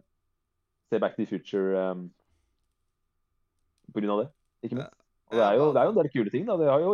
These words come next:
Speaker 1: Jaws, det er jo en Jaws-referanse der, og <laughs> det er jo en del morsomme ting.
Speaker 2: Mm. Nei, det er
Speaker 1: Ehm.
Speaker 2: Ja, men det er kjempegode filmer, eh, men spesielt en og
Speaker 1: Ja, ja,
Speaker 2: toeren er
Speaker 1: konge.
Speaker 2: ganske gode. Treeren er ikke
Speaker 1: Ja.
Speaker 2: like bra, men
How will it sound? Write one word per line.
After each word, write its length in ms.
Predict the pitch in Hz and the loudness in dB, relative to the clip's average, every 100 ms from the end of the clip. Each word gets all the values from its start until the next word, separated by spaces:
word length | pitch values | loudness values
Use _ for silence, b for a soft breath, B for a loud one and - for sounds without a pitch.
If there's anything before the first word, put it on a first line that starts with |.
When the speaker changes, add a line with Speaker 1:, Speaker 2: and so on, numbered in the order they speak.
| 139 | 0
Speaker 1:
Jaws, 300 | 110 110 - - _ _ _ _ - | 2 0 -2 -20 _ _ _ _ -4
det 80 | 117 | 0
er 80 | |
jo 80 | 143 | 0
en 60 | 147 | 0
Jaws-referanse 600 | 117 104 110 113 107 - | 0 0 -2 -2 -4 -2
der, 200 | 107 104 104 | -2 0 0
og 420 | 107 104 107 - _ | 2 2 0 -4 _
<laughs> 100 | - | -6
det 200 | 143 117 | -4 -2
er 100 | 170 | -2
jo 60 | |
en 40 | 165 | -2
del 120 | 131 | -2
morsomme 240 | 120 113 110 | -6 -6 -6
ting. 100 | 170 _ _ _ _ _ _ | -8 _ _ _ _ _ _
Speaker 2:
Mm. 380 | 143 120 71 190 _ _ _ _ _ - | -20 -20 -20 -20 _ _ _ _ _ -10
Nei, 140 | 131 127 | -8 -8
det 120 | 113 120 | -10 -8
er 680 | 160 139 110 113 110 110 117 | -6 -6 -8 -8 -8 -4 0
Speaker 1:
Ehm. 500 | 113 110 104 101 98 98 - _ _ _ _ _ _ _ _ _ - | 2 0 -4 -8 -14 -20 -20 _ _ _ _ _ _ _ _ _ -20
Speaker 2:
Ja, 80 | 117 | -16
men 140 | 151 | -10
det 80 | 156 | -10
er 80 | 143 | -10
kjempegode 680 | 170 160 _ 127 113 117 | -10 -10 _ -12 -12 -12
filmer, 400 | 117 123 113 110 117 - - | -12 -12 -12 -14 -16 -20 -16
eh, 220 | 127 127 | -12 -12
men 300 | 123 135 135 | -10 -12 -12
spesielt 560 | - 143 - 135 127 151 | -14 -18 -10 -8 -8 -8
en 180 | 127 113 | -10 -4
og 40 | |
Speaker 1:
Ja, 60 | 117 | 0
ja, 120 | 127 90 | 2 0
Speaker 2:
toeren 140 | - | -4
er 80 | 113 | -8
Speaker 1:
konge. 160 | 117 92 | -8 -8
Speaker 2:
ganske 140 | 113 | -14
gode. 280 | 113 123 131 - _ _ _ _ | -12 -10 -12 -14 _ _ _ _
Treeren 560 | - 151 123 113 123 123 | -14 -10 -8 -10 -12 -12
er 80 | 117 | -14
ikke 160 | - | -10
Speaker 1:
Ja. 80 | 120 | -6
Speaker 2:
like 460 | 143 131 - 104 113 | -6 -8 -16 -18 -18
bra, 200 | - 120 | -14 -12
men 420 | 120 117 117 | -10 -12 -12